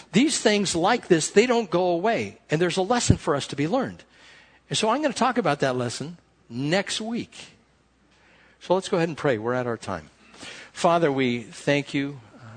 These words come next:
that you are so good to us, that you have provided us this instruction and, and how we're to be obedient. And you've done it through the Israelites.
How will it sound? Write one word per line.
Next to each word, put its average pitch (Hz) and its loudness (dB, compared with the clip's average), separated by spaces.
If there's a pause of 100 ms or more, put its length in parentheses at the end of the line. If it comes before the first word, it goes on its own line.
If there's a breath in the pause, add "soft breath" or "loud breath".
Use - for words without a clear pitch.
(240)
that 117 -6
you 147 -8
are 113 -6
so - -2
good 131 -2
to 139 -2
us, 123 -2
that - -8
you 117 -2
have 98 -6
provided 127 0
us 123 -2
this - -4
instruction 123 -2
and, 95 -12 (600 loud breath)
and 113 -12
how 170 0
we're 180 0
to 147 -2
be 131 -2
obedient. 107 -4
And 170 -10
you've 165 -8
done 196 2
it 160 -2
through 147 -4
the 143 -4
Israelites. 120 -2